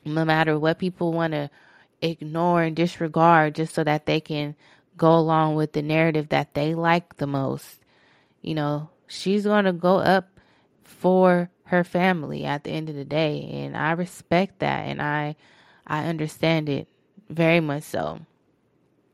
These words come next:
So yeah, Megan, she got her little, her little number one, but we'll like to see her do it again. She's supposed to have some album coming out and going on tour.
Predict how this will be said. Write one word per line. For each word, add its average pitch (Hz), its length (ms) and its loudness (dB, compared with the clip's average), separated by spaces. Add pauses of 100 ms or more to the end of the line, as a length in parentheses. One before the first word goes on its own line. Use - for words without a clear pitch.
(1000)
So - 160 -4
yeah, 254 300 4
Megan, 233 380 0
she 269 180 -6
got 240 160 2
her 240 100 2
little, 226 380 0 (100)
her 233 180 -4
little 220 220 0
number 208 320 -2
one, 185 480 2
but 185 160 4
we'll 214 240 4
like 208 220 2
to 185 100 -4
see 190 200 2
her 180 140 2
do 165 200 4
it 156 80 0
again. 147 400 -2 (340)
She's 185 220 -2
supposed 185 240 2
to 190 80 2
have 175 160 4
some 180 200 -2
album 165 400 -2
coming 175 360 -6
out 165 380 -2 (340)
and 160 200 -4
going 165 280 2
on 160 160 -2
tour. 160 560 2